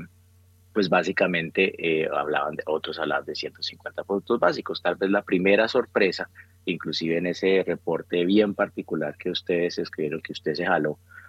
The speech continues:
ayer, en donde hablaba de que la pelea iba a ser entre cien puntos básicos y ciento cincuenta, pues mire, Héctor, la primera gran sorpresa que nos dan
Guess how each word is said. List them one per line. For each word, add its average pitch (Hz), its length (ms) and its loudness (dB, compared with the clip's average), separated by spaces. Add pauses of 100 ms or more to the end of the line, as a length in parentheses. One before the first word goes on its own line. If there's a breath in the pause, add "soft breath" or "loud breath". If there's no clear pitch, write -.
(120)
ayer, 82 340 2
en 85 120 0
donde 78 240 0
hablaba 78 420 4
de 85 240 2
que 80 60 -6
la 76 140 0
pelea 78 300 0
iba 82 140 2
a 80 40 -2
ser 85 180 0
entre 85 260 -4
cien 90 340 2
puntos 85 380 -2
básicos 82 400 -4
y 73 60 -6
ciento 80 360 0
cincuenta, 117 720 4 (400 soft breath)
pues 92 240 0
mire, 104 380 6
Héctor, 107 240 -2
la 104 120 2
primera 80 320 -6
gran 87 180 -4
sorpresa 90 480 -4
que 90 140 -8
nos 76 200 -8
dan 73 240 -2